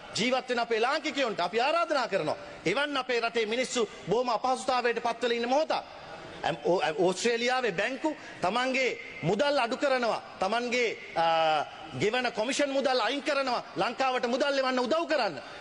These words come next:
එහෙමනම් අපි ඒ රටවල් වල ජීවත් වෙන මිනිස්සුන්ට කියනවා. අපේ රට වෙනුවෙන් උදව් කරන්න කියලා. හැබැයි අපි මෙහෙම කියනකොට තව කට්ටියක් කියනවා "ඩොලර් එවන්න එපා ලංකාවට. අරයා යනකම් එවන්න එපා. ඔය එව්වොත් හොරකම් කරනවා. ඔය එවන්නේ හොරකම් කරන්න.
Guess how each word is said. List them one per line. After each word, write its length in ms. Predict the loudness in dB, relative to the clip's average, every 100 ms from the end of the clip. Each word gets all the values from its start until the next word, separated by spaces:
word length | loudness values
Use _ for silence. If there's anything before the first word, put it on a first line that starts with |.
| -2
එහෙමනම් 420 | 0 2 0 -2 -6 -4
අපි 260 | -2 0 0
ඒ 60 |
රටවල් 320 | 0 2 2
වල 100 | 0
ජීවත් 340 | 0 0 2 0
වෙන 160 | 0
මිනිස්සුන්ට 440 | 0 0 2 2 2
කියනවා. 300 | 2 0 0 -4 -8 -4
අපේ 260 | 0 2
රට 200 | 2 0
වෙනුවෙන් 280 | 0 2 2
උදව් 220 | 2 2
කරන්න 280 | 2 -2 -2
කියලා. 220 | -2 -4 -4 -12 -6 -2
හැබැයි 260 | 2 2
අපි 140 | 0 0
මෙහෙම 240 | 0 0
කියනකොට 420 | 0 0 0 0 -2 -4 -10 -2
තව 140 | 0 0
කට්ටියක් 400 | -2 0 -2 0
කියනවා 300 | -2 0 -2 -4 -14 -2
"ඩොලර් 320 | 2 4 4
එවන්න 280 | 4 2 2
එපා 220 | 0 2
ලංකාවට. 520 | 2 0 0 0 0 -6 -12 -16 -16 -16 -16 -8 -2
අරයා 420 | 2 2 2 0
යනකම් 300 | 0 0 2
එවන්න 260 | 2 0
එපා. 240 | 0 -2 -4 -8 -16 -4 2
ඔය 200 | 4 2
එව්වොත් 280 | 2 0 2
හොරකම් 340 | 0 2 0
කරනවා. 380 | 2 2 2 -2 -4 -12 -2
ඔය 200 | 2 4 2
එවන්නේ 320 | 2 0 2
හොරකම් 320 | 2 0 2
කරන්න. 360 | 2 2 0